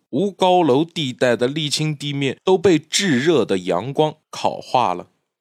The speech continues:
路上便宜的车，或者是年久失修的车，要么是车胎爆了，要么车子自己燃烧起来了。中国真的要成了水深火热的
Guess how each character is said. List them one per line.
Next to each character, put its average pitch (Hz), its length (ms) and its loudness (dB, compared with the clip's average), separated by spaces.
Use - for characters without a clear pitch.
路 247 280 4
上 202 240 2
便 180 320 -2
宜 247 100 0
的 180 100 4
车， 180 440 0
或 185 300 4
者 135 180 4
是 147 340 2
年 190 320 0
久 131 240 2
失 202 320 0
修 196 380 4
的 120 100 2
车， - 440 -6
要 226 260 4
么 123 160 2
是 110 160 0
车 190 320 -2
胎 180 200 0
爆 123 280 0
了， 85 200 -6
要 139 160 2
么 113 140 0
车 151 380 0
子 123 160 -2
自 110 280 -4
己 90 180 -6
燃 85 280 -6
烧 113 180 -4
起 - 200 -4
来 73 180 -6
了。 82 240 -12
中 240 240 2
国 196 140 4
真 226 400 -2
的 156 140 2
要 101 220 2
成 - 520 -6
了 101 180 -4
水 - 460 -6
深 139 260 -6
火 87 460 -6
热 117 240 0
的 80 160 -6